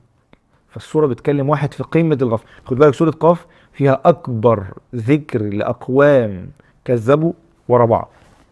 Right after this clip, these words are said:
التجمع اللي موجود هنا مش موجود في أي سورة تانية، زي ما هنشوف دلوقتي، مش موجود في أي سورة تانية. يعني في أسماء ذكرت في سورة ومتفرقة، تلاقي في الدخان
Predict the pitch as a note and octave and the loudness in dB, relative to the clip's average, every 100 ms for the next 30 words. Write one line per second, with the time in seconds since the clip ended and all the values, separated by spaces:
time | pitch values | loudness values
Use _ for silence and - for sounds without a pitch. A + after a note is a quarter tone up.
0 | _ _ _ _ _ - G#2+ - B2 D3+ | _ _ _ _ _ -12 -10 -4 0 2
1 | E3+ C#3+ B2+ B2 A#2+ B2+ D#3 E3 D#3 C3 | 2 0 0 0 0 0 0 0 -2 -4
2 | B2+ C#3 C#3 C#3 C#3+ A2+ G2 G#2 B2 B2 | -6 -4 -2 -2 -4 -6 -8 -8 -6 -6
3 | B2 A2 G2 _ _ _ _ - C#3+ E3 | -8 -8 -10 _ _ _ _ -6 -4 -2
4 | G3+ F3 - G3+ G3+ E3 D3 - D#3+ C3+ | -2 -4 -2 0 0 -2 -4 0 0 0
5 | A#2+ - - C3 B2 B2 F3 F3+ D#3+ D#3 | -6 -10 -8 0 0 0 0 2 2 -2
6 | D3+ B2 B2+ D#3+ C3+ G2 - _ _ _ | -4 -2 0 2 2 0 -4 _ _ _
7 | _ C3 A#2+ E3+ F#3 E3+ F3+ - _ _ | _ -12 -8 -2 4 4 4 -2 _ _
8 | - B2+ C3 B2 C3 C3+ - _ _ _ | -14 -10 -4 -4 -2 -2 -4 _ _ _
9 | _ _ C3+ C#3 B2+ B2+ B2 - D3 D#3 | _ _ -2 -2 -2 -8 -8 0 0 0